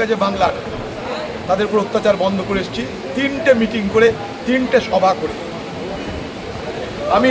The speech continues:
রাষ্ট্রপতির কাছে গেছি এই পরিযায়ী শ্রমিকদের উপর অত্যাচারের বিরুদ্ধে কথা বলতে। আপনারা কখনো দেখেছেন যে পশ্চিমবঙ্গ সরকারের পক্ষ থেকে পশ্চিমবঙ্গের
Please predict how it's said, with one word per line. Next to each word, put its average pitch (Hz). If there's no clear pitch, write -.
রাষ্ট্রপতির 254
কাছে 254
গেছি 254
এই 247
পরিযায়ী 240
শ্রমিকদের 247
উপর 240
অত্যাচারের 233
বিরুদ্ধে 220
কথা 202
বলতে। -
আপনারা 247
কখনো 247
দেখেছেন 254
যে 226
পশ্চিমবঙ্গ 247
সরকারের 240
পক্ষ 220
থেকে 220
পশ্চিমবঙ্গের 233